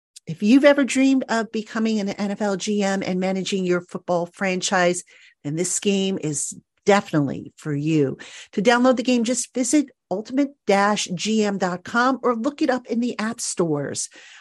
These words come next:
Our listeners get a one hundred percent free boost to their franchise when using the promo code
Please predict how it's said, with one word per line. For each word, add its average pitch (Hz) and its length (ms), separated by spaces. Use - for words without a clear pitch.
Our 220 240
listeners 247 460
get 220 120
a 190 200
one 214 200
hundred 233 220
percent 220 320
free 311 360
boost 302 400
to 269 80
their 254 100
franchise 233 500
when 190 100
using 190 260
the 185 80
promo 190 280
code 180 280